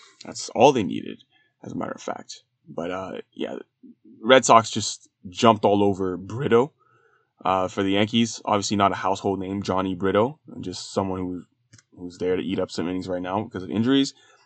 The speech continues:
Two and a third and six earned runs for him, as he'll, he had to, he had to the showers just, uh, hoping for, oh, j-, just hoping to turn the page. So crucial series because these two teams, like I said, you know, they're jockeying for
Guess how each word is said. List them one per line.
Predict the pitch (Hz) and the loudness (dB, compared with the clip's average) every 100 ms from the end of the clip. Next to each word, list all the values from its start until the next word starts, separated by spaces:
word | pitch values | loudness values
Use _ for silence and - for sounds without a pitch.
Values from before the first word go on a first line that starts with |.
| - | -12
Two | - 139 | 2 6
and | 127 | 6
a | |
third | 120 117 113 98 90 _ _ | 8 8 8 4 -6 _ _
and | - 95 95 | -4 -2 -2
six | 92 - 117 | -2 -4 -2
earned | 107 101 | 0 2
runs | 98 95 | 2 0
for | - 92 | -2 -4
him, | 95 95 95 _ _ _ _ - | -2 -2 -4 _ _ _ _ -10
as | 90 85 | -8 -6
he'll, | 92 92 92 - | -2 0 0 -2
he | 104 | -2
had | 98 | 0
to, | - - | -2 -4
he | 110 | 2
had | 110 | 2
to | 98 | 2
the | 92 | -2
showers | - 90 87 85 | 0 0 0 -4
just, | - - - | -10 -12 -10
uh, | 50 - - _ _ _ | -12 -14 -20 _ _ _
hoping | 110 107 95 | -2 0 -2
for, | 95 90 85 - _ _ _ _ _ _ _ _ _ | -2 -2 -4 -8 _ _ _ _ _ _ _ _ _
oh, | - 143 | -4 -2
j-, | 160 170 | 0 2
just | 156 | 4
hoping | - 131 113 | 6 6 6
to | |
turn | 110 92 | 2 -2
the | |
page. | - 57 - - _ _ _ _ _ _ _ _ _ | -4 -12 -14 -20 _ _ _ _ _ _ _ _ _
So | - 113 - | 4 6 6
crucial | - 202 220 | 6 8 8
series | 165 143 156 175 | 6 6 4 2
because | 135 120 107 | -2 0 0
these | 110 | 0
two | - | -2
teams, | 117 143 | -2 -2
like | 107 | -2
I | 95 | -4
said, | 107 | -4
you | 82 - | -6 -8
know, | 82 | -10
they're | 82 | -10
jockeying | 92 101 90 - 95 | -4 -2 -2 -4 -8
for | 98 101 95 | -4 0 0